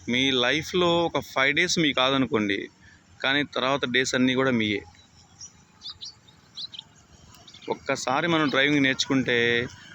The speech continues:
లైఫ్లో ఎంతో సాధించినట్టు ఉంటుంది. ఎందుకంటే మనం ఎక్కడికైనా వెళ్ళగలుగుతాం. ఎలా అంటారు, చిన్నగా లాజిక్ ఏంటంటే, ఆ, బండిలో పెట్రోలు, ఉమ్, ఫోన్లో బ్యాలెన్స్ ఉంటే ఎంత దూరమైనా వెళ్ళొచ్చు అంటారు.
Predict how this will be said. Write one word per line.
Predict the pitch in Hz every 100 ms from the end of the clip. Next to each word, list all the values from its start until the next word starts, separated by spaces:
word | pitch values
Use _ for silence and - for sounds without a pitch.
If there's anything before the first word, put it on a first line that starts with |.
| - -
లైఫ్లో | 117 135 139 151 131 127 123 120
ఎంతో | 120 123 147
సాధించినట్టు | 131 127 135 131 123 107
ఉంటుంది. | 95 95 92 - _ _ - - _ _
ఎందుకంటే | 131 147 170 165 175
మనం | 175 147
ఎక్కడికైనా | 127 - 175 185
వెళ్ళగలుగుతాం. | 156 139 120 104 113 113 110 - - _ -
ఎలా | 127 139
అంటారు, | 147 139
చిన్నగా | 139 - 139 135
లాజిక్ | 127 135 135
ఏంటంటే, | 131 123 120 156 147 123 117 - - - - _ _ 110
ఆ, | 110 110 107 101
బండిలో | 117 147 156
పెట్రోలు, | 139 131 131 131 131 127 - _ _ _ - - - -
ఉమ్, | - 160
ఫోన్లో | - - 131 135 135 127 127 - - -
బ్యాలెన్స్ | 113 117 120 -
ఉంటే | 110 156
ఎంత | 139 113 117
దూరమైనా | 123 131 131 120
వెళ్ళొచ్చు | 110 110 -
అంటారు. | 101 -